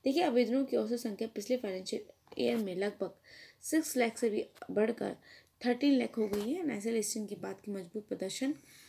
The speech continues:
एक कारण बन सकते हैं। तो गाइस, I hope चीज़ें समझ में आ रही होंगी। आपको उसी के accordingly ही इन्वेस्ट करके चलना है। बाकी गाइस, मैं आपको ये कहूँगी, ये तो नॉर्मल से है, जो हमें पता होना चाहिए कि आईपीओ से कितना मार्केट को फ़ायदा हुआ है।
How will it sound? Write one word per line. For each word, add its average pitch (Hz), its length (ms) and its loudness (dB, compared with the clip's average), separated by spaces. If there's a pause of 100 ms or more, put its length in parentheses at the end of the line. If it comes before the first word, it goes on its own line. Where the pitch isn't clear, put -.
(240)
एक 240 100 -2
कारण 233 420 2
बन 202 140 -4
सकते - 380 -10
हैं। - 80 -4 (580)
तो 208 60 -4
गाइस, 277 200 6
I 226 220 4
hope 294 360 2
चीज़ें 240 320 -2
समझ 226 300 -4
में 214 260 -4 (120)
आ 233 180 0
रही 226 300 0
होंगी। 214 380 -4 (520)
आपको 269 460 0
उसी 269 400 -2
के - 180 -4
accordingly 226 680 -4
ही 220 120 -2
इन्वेस्ट 214 500 -6
करके 208 280 -10
चलना - 400 -14
है। - 40 -20 (580)
बाकी 247 240 0
गाइस, 311 160 6
मैं 302 80 6
आपको 285 160 2
ये 285 100 4
कहूँगी, 254 320 0
ये 277 200 2
तो 262 160 0
नॉर्मल 220 360 -2
से 233 200 -4
है, 233 300 -4 (300)
जो 220 320 0
हमें 220 260 -4
पता 220 200 -6
होना 226 180 -4
चाहिए 214 220 -8
कि 240 100 -6
आईपीओ 214 300 -4
से 226 140 -6
कितना - 500 -6
मार्केट 214 340 -6
को - 120 -18
फ़ायदा 196 300 -8
हुआ 180 200 -10
है। 202 140 -10